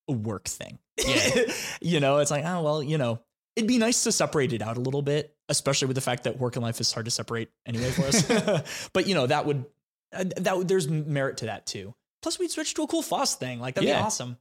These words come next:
Speaker 2: The, uh, we're even talking about switching to Mattermost for the hackerspace I help run.
Speaker 1: Yeah, yeah, yeah.
Speaker 2: Why not?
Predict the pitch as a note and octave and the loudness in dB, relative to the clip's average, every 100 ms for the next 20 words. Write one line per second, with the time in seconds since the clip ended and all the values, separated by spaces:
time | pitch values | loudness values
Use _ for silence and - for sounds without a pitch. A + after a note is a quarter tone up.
0 | _ A#2+ B2+ A2 A#2+ D3+ E3 C#3+ B2 B2+ | _ 0 2 4 4 2 2 2 2 2
1 | A#2 G#2+ - - A2 G#2+ G#2+ G#2 F#2 G2 | 2 0 -2 -4 -2 -2 -2 0 0 0
2 | G#2 F2 - F#2+ F#2 F2+ A2 C3+ F#3 C#3+ | -2 -2 -4 -4 -2 -2 0 0 0 -2
3 | - F2 - F#2 - F#2 F2 - F3+ B3 | -2 -4 -2 -4 -4 -4 -4 -4 -2 0
4 | A#3 A3+ A#3 G#3 A2+ _ _ _ _ - | 0 -2 -2 -4 -8 _ _ _ _ -8
5 | A#2+ D#3+ E3+ | -4 -2 -4